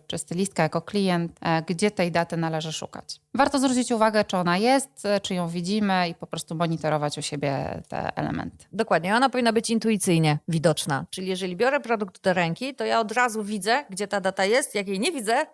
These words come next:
Speaker 2: warto zapytać wtedy mojego dystrybutora, dlaczego jej nie widzę.
Speaker 1: Jeżeli nie ma data, jest tylko pao, to znaczy, że po prostu trwałość produktu jest dłuższa niż te trzydzieści miesięcy i wtedy koniecznie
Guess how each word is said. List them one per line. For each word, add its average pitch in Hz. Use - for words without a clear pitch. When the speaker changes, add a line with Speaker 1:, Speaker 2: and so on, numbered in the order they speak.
Speaker 2:
warto 294
zapytać 214
wtedy 170
mojego 175
dystrybutora, 196
dlaczego 170
jej -
nie 143
widzę. -
Speaker 1:
Jeżeli 226
nie 226
ma 208
data, 208
jest 190
tylko 202
pao, 208
to 208
znaczy, 190
że 180
po 185
prostu 185
trwałość 185
produktu 175
jest 185
dłuższa 185
niż 170
te 170
trzydzieści 170
miesięcy 180
i 170
wtedy 175
koniecznie 190